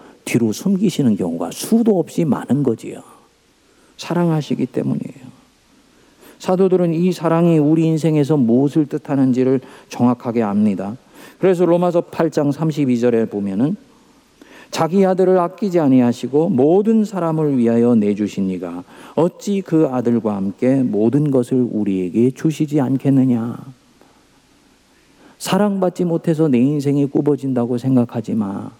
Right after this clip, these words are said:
하나밖에 없는 아들도 너희들을 위해서 주신 분이신데 하물며 하나님이 너희들이 필요할 때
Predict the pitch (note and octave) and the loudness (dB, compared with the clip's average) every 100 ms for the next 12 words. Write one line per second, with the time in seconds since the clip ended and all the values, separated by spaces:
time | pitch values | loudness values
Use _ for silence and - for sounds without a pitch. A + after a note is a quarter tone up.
0 | _ _ _ _ - - - - A#3+ A#3+ | _ _ _ _ -20 -20 -6 2 4 4
1 | G#3+ - F#3+ F#3 F3+ - D3+ F3+ G3+ G3 | 0 0 -2 0 -2 -2 -2 2 2 2
2 | F#3+ F#3+ D#3+ B2+ D#3 D#3 D3 C#3+ C3+ B2+ | 4 4 2 0 0 0 2 2 2 2
3 | B2+ A#2+ A#2+ - A2+ G2 F#2+ F2 F2 F2 | 2 0 -2 2 0 2 0 -2 -4 -6
4 | - F2+ - - - - - D#3 C3 A#2+ | -8 -10 -12 -20 -20 -10 -4 0 2 2
5 | G#2+ G#2 G#2 G2 F#2+ F#2 F2+ F2 F2+ - | 0 0 -2 -2 -2 -4 -4 -2 -4 -4
6 | F3 - - F3+ E3+ D3 D3+ - F#3 C#3 | -8 -8 -4 0 0 -2 -10 -4 -2 -2